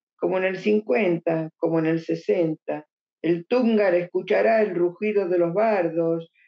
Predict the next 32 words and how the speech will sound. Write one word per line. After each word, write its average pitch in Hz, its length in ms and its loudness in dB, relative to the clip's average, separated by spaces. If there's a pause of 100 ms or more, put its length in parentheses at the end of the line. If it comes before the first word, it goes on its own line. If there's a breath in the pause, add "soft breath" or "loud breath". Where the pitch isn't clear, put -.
(120)
en 156 140 -8
sus 165 200 -6
paredes 220 540 2
alguno 208 480 2
trazará 185 500 0
la 185 120 0
efigie 185 520 0
de 180 120 6
un 196 160 -2
Guevara 170 540 2
tres, 165 500 -2 (380)
como 196 220 -10
en 202 60 -4
el 202 100 -2
setenta, 156 840 -2 (340)
nuevos 185 360 0
jóvenes 143 640 0 (200)
enseñarán 165 720 2
los 170 200 2
puños 151 640 2 (220)
a - 80 -2
los 156 240 0
ya 180 220 2
situados 165 760 -2
exclamando, 160 840 -2 (560)
"Nos 165 260 -8
han 190 320 2
entregado 170 640 0
una 175 200 0
castra-, 180 640 -4 (200)
una 190 300 -4
catástrofe 170 920 -4